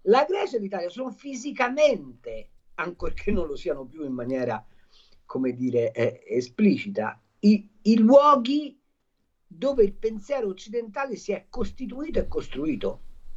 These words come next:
Allora, se tu devi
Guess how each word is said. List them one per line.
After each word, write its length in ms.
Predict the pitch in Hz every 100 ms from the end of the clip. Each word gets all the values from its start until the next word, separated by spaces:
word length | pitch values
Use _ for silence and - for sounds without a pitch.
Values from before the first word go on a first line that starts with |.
| - - - - - - - - - - -
Allora, 580 | - 330 330 277 208 - -
se 420 | - - 247 -
tu 260 | - 392 381
devi 640 | 226 254 285 240 226 214